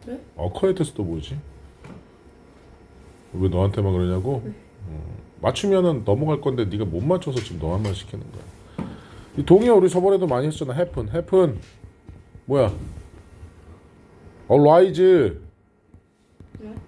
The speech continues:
Speaker 2: arise. take place. 소율아, 뭐야? 음.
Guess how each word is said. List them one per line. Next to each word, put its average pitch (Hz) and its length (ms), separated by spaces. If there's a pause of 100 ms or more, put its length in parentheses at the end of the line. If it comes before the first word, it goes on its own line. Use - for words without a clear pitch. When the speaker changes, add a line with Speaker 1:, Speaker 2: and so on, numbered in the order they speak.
(320)
Speaker 2:
arise. 120 920 (320)
take 196 280
place. 175 680 (2250)
소율아, 139 320
뭐야? 107 280 (2250)
음. 123 540